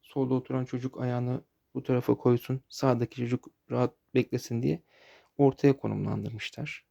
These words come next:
Gaz pedalını ta en sağa koymamışlar. Soldaki çocuğu direksiyonda ona göre biraz sola doğru meyilli koymuşlar. Şunu fark ediyor musunuz? Bilmiyorum. Ee,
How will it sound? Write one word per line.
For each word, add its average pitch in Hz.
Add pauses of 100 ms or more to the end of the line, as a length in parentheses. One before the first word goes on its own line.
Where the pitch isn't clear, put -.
(140)
Gaz -
pedalını 107
ta 127
en 123
sağa 113
koymamışlar. 110 (560)
Soldaki 113
çocuğu 113 (300)
direksiyonda 131
ona 131
göre 147
biraz 151
sola 117
doğru 107 (240)
meyilli 107
koymuşlar. 104 (680)
Şunu -
fark 110
ediyor 107
musunuz? 135 (200)
Bilmiyorum. 113 (1160)
Ee, 151